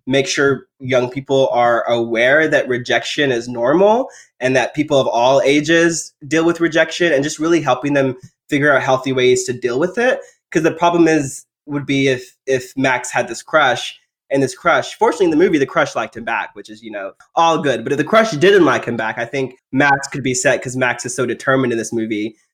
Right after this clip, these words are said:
to get to the crush, could be kind of, uh, very, uh, defensive, very,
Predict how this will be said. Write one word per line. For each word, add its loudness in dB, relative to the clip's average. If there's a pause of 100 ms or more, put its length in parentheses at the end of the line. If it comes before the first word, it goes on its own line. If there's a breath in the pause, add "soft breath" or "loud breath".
(120)
to 0
get 0
to 0
the 0
crush, -2 (260)
could -2
be 2 (300)
kind 2
of, -2
uh, 0
very, 0
uh, -2
defensive, -4
very, 0